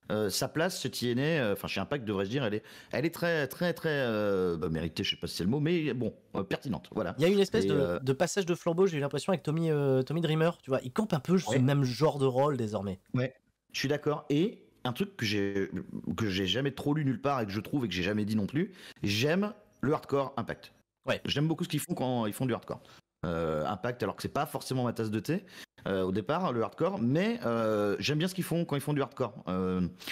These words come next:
Speaker 1: parce que, euh, bon, A E W, je trouve qu'ils s'en sortent pas mal non plus.
Speaker 2: Ouais.
Speaker 1: Euh, mais, euh, parfois chez W W E, pas toujours, hein,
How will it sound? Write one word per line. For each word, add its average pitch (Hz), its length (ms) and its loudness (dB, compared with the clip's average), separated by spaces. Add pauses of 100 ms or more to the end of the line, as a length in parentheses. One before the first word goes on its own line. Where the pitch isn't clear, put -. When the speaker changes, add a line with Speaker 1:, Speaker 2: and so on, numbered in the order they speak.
(260)
Speaker 1:
parce 120 160 -2
que, - 140 -2
euh, 101 1040 2
bon, 104 140 0
A 151 80 2
E 170 60 4
W, 185 220 -2
je 233 60 -4
trouve 185 100 -6
qu'ils - 80 -4
s'en 135 80 -2
sortent - 220 -6
pas 151 100 0
mal 160 140 0
non 151 160 0
plus. 175 300 -2 (200)
Speaker 2:
Ouais. 113 200 0
Speaker 1:
Euh, 101 260 0
mais, 95 800 2
euh, 104 380 2
parfois 196 480 -2
chez 165 140 -2
W 147 320 0
W 135 280 0
E, - 20 0
pas 101 160 -4
toujours, 147 320 0
hein, 98 120 -6